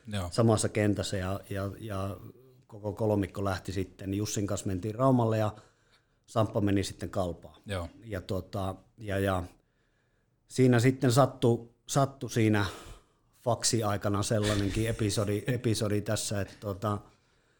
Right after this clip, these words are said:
Speaker 2: et, et Samppa, Samppa soitteli, että, tuota, että hei, että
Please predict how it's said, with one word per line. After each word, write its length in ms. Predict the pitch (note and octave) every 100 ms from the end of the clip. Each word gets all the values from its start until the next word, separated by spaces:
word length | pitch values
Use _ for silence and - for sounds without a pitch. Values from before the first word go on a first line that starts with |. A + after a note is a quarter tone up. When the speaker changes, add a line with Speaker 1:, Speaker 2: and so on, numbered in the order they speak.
| _ _ _
Speaker 2:
et, 280 | G#2 G2+ -
et 340 | G#2 - - _
Samppa, 640 | B2+ C#3 C#3+ C#3+ B2 A#2 - _ _ _ _ _ _ _ _ -
Samppa 360 | - E3+ E3
soitteli, 600 | - C#3 C#3 C#3 A2+ G#2+
että, 200 | G2+ -
tuota, 300 | - G#2 -
että 220 | F#2+ - A2
hei, 240 | A2+ G#2
että 320 | F#2+ - G2